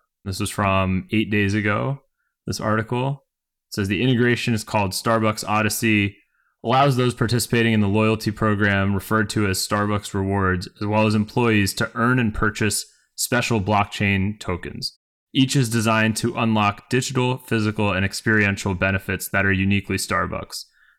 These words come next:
These benefits range from virtual coffee mixology classes,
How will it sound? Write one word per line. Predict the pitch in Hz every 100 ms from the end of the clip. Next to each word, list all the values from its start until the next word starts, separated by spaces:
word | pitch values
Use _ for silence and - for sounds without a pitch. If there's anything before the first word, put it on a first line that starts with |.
| _
These | 123 135
benefits | 110 120 117 117 107
range | 104 101 101
from | 92 95
virtual | 101 107 - 117
coffee | 104 104 104 110
mixology | 101 98 104 95 98 95 90
classes, | 101 95 - 98 95 -